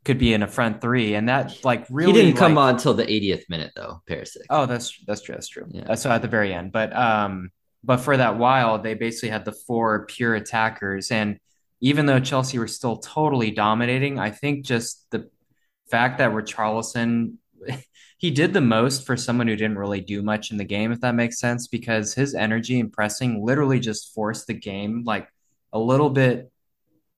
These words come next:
Speaker 1: closer into Chelsea's half of the field, which is interesting. And, um, it immediately raised the intensity, but Spurs did find a way back through, uh, <laughs> well, we'll get through the referee
Speaker 2: We'll get to
Speaker 1: decisions.
Speaker 2: that.
Speaker 1: We'll get there. But, um,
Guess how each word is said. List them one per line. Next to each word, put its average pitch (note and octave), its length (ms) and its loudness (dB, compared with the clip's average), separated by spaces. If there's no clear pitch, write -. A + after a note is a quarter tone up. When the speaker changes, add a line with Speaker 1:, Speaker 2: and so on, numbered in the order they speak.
Speaker 1:
closer C3 600 2
into A2+ 280 -2
Chelsea's G#2 600 -4
half G2 280 -2
of F#2+ 80 -8
the G2 80 -6
field, G#2+ 400 0
which A#2+ 220 -4
is A#2 100 -6
interesting. B2 640 -2
And, A2 500 2
um, G#2+ 480 0
it A#2 160 0
immediately A#2+ 480 2
raised A2 340 -2
the A2 120 -6
intensity, G#2 600 -4
but G2 360 -2
Spurs C3 380 4
did C#3+ 160 2
find C3+ 260 2
a A2+ 40 0
way A2+ 160 2
back G#2+ 520 0
through, G#2+ 300 -4
uh, G2+ 240 -2
<laughs> - 200 -18
well, C#3+ 160 6
we'll D#3 80 6
get C#3+ 200 2
through C3+ 120 2
the A2+ 80 0
referee A2 260 0
Speaker 2:
We'll A#2+ 80 4
get A#2+ 120 8
to G#2+ 80 4
Speaker 1:
decisions. E2+ 280 -2
Speaker 2:
that. - 80 -20
Speaker 1:
We'll D#3+ 160 0
get A2+ 160 0
there. G2 140 -2
But, A2+ 360 -2
um, A2 600 -2